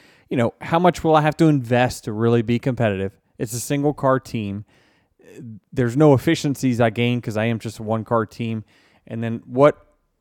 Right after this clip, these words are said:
investment will I have to put in my team to be competitive? Or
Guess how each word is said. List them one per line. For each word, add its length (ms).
investment 720
will 180
I 80
have 200
to 80
put 180
in 60
my 160
team 320
to 160
be 180
competitive? 580
Or 460